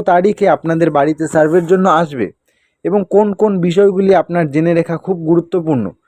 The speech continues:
তার জন্য ভিডিওটি প্রথম থেকে শেষ পর্যন্ত দেখুন এবং আমাদের চ্যানেলটিতে নতুন দর্শক হয়ে থাকলে চ্যানেলটি সাবস্ক্রাইব করে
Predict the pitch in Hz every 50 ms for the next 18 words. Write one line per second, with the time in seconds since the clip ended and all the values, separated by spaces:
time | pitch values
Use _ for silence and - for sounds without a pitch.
0 | _ _ _ _ _ _ _ _ _ _ _ - 156 156 160 156 175 185 185 180
1 | 165 165 165 165 185 170 160 180 160 - 175 180 175 214 214 196 208 220 202 214
2 | 190 - 190 185 180 - - - 202 190 180 214 202 190 208 190 180 185 175 -
3 | 196 202 202 - - 165 160 175 156 156 160 165 165 165 170 160 - 170 160 160
4 | 165 156 160 156 165 156 151 151 - 208 208 202 208 208 202 - - 226 208 -
5 | 202 202 196 - 202 196 - 208 208 247 - _ _ _ _ _ - 147 156 175
6 | 190 190 175 185 156 - 156 151 _ - 208 214 208 - 202 202